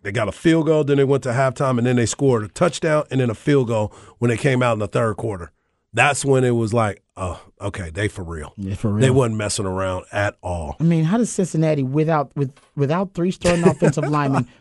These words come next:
Speaker 2: rush for a hundred seventy-two yards on the
Speaker 1: Mm-hmm.
Speaker 2: road, by the way,
Speaker 1: Mm-hmm.
Speaker 2: um, in hostile territory with con-, consistent snowfall? They only allowed Burrow to get sacked one time.
Speaker 1: Yeah.
Speaker 2: And they only had one rush out of thirty-two rushes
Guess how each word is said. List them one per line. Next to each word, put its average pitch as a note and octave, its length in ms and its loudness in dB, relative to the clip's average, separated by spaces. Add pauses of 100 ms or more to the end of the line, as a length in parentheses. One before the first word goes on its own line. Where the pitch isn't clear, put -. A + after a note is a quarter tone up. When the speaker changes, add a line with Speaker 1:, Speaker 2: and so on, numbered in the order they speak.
Speaker 2:
rush D#3+ 340 2
for B3 140 0
a A3 60 4
hundred F#3+ 340 2
seventy-two F3+ 680 0
yards B2+ 460 2
on C3 260 6
the F#3 80 4
Speaker 1:
Mm-hmm. D#3+ 140 4
Speaker 2:
road, E3 360 2
by A#2 180 -4
the G#2+ 100 -6
way, G#2+ 400 -6
Speaker 1:
Mm-hmm. A#2 380 2
Speaker 2:
um, E3 280 4
in D3+ 80 2
hostile D3+ 420 0
territory D3 440 0
with D#3+ 340 0
con-, E3+ 380 -2
consistent F3 500 -2
snowfall? D3 540 -2 (220)
They D3+ 120 -2
only G3 300 2
allowed F3+ 420 0
Burrow E3 240 0
to E3+ 60 0
get D#3 160 -2
sacked D3+ 340 -6
one E3 460 2
time. F#3 420 -2
Speaker 1:
Yeah. C3+ 220 0 (340)
Speaker 2:
And F3 140 2
they F3+ 80 2
only G3 240 4
had F3 240 2
one E3+ 680 2
rush E3 340 2
out - 100 -2
of C3+ 100 -4 (100)
thirty-two F#3+ 680 2
rushes D3+ 680 -2